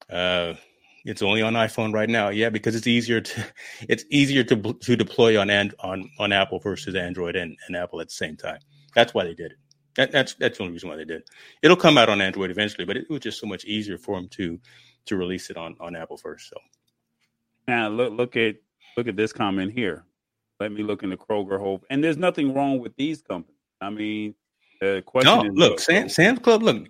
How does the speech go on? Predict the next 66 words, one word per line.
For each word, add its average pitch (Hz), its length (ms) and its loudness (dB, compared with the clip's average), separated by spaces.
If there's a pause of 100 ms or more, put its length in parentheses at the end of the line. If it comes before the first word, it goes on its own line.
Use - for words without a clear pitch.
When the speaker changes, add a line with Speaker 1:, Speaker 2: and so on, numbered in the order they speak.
Speaker 1:
I, 110 180 0
I, 98 200 -6
I'm, 98 240 -4
I'm 107 200 0
into 120 440 2
Sam's 123 320 0
Club 135 160 2
and 143 80 0
Walmart. 127 400 2
They're, 107 140 -2
you 117 80 -8
know, 104 100 -4
they're 110 120 -6
the 113 80 -6
same 113 220 -4
company. 175 320 -6 (100)
Definitely - 400 -6 (100)
put - 160 -14
that, 202 160 -6 (220)
put - 100 -10
some 196 160 -6
money 240 220 -4
in 220 100 -4
there, 95 260 -6 (100)
right? 110 280 -4
You, 113 260 -8
you, 107 240 -8
you 95 180 -14
work 120 300 -2
there, 143 160 2
you, 127 180 -2
you, 90 280 -8 (100)
you 101 160 -18 (120)
patronize 135 500 -4
there, 131 100 0
you 123 120 -4
spend 127 300 -6
your 120 80 -4
money 123 240 -6
there. 139 240 -10 (440)
Do 104 80 -6
you 87 120 -6
believe 110 380 -2
in 110 80 -4
what 107 140 -6
the - 40 -14
company 120 360 -4
is 101 120 -4
doing, 117 280 -4
the, 98 100 -2
the 78 80 -8
fundamentals 120 720 2
of 107 80 -2
what 117 120 -2
the 110 60 -4
organization 110 480 -2
is 117 80 -6
doing? 131 320 -8 (960)
Buy 87 200 0
a - 20 0
handful 110 400 -2
of 120 40 -8
shares 139 280 -4
of 139 40 -10
stock. - 280 -4
Buy, 80 100 -8